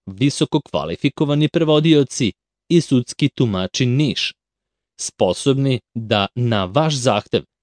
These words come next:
prevedu, a zatim i overe sve vrste javnih isprava i dokumenata. Osim toga, ovde možete dobiti i obuku za rad na računarima, kvalifikacije za različita zanimanja trećeg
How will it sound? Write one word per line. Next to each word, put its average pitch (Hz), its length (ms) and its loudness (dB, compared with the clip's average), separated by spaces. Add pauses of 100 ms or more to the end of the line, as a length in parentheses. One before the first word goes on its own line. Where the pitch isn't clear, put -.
(340)
prevedu, 120 640 2 (280)
a 151 140 0
zatim 156 440 2 (140)
i 170 220 2
overe 110 400 2 (460)
sve 170 320 0
vrste 151 440 0
javnih 104 480 0
isprava 143 520 0 (300)
i 180 100 2
dokumenata. 139 680 0 (920)
Osim 185 320 2
toga, 87 360 0 (380)
ovde 160 300 2
možete 156 420 0
dobiti 107 560 0 (200)
i 160 220 4
obuku 165 440 2
za 147 220 2
rad 120 220 2
na 117 100 0
računarima, 101 640 0 (560)
kvalifikacije 104 880 0
za 110 180 -2
različita 147 580 0
zanimanja 127 680 0
trećeg 120 580 -2